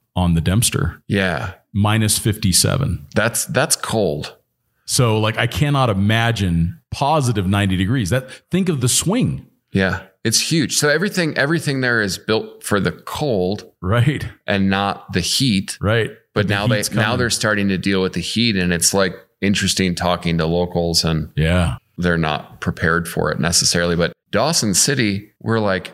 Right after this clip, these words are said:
Speaker 2: like, everything was booked. Like, we couldn't, you know, we don't like to book that far in advance, but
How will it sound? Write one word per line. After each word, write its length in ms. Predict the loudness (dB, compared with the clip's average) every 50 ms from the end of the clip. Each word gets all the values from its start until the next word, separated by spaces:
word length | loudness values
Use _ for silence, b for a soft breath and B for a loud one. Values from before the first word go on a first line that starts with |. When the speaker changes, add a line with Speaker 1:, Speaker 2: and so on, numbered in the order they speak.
| -4 -2
Speaker 2:
like, 260 | -2 -2 -2 -4 -4 -2
everything 460 | -2 0 0 0 0 0 0 0 0
was 160 | 0 0 -2
booked. 420 | -2 -2 -2 -2 -4 -8 -12 -12 -14 -10 _ -4
Like, 140 | -2 -2 -2
we 100 | -2 -2
couldn't, 580 | -2 -2 -2 0 0 0 -2 -2 -4 -10 -20 b b b b b b b b b
you 80 | -2 0
know, 100 | 0 0
we 160 | 0 0 0
don't 240 | 0 -2 -2 -2 0
like 220 | 0 -2 0 -2
to 80 | -4 -4
book 300 | -2 0 -2 -2 -2 -2
that 260 | -2 -2 -2 -2 -4 -6
far 300 | -4 -2 0 0 0 0
in 60 | 0
advance, 500 | 0 0 0 0 2 0 0 0 -2 -2
but 320 | -2 -2 -4 -4 -6 -16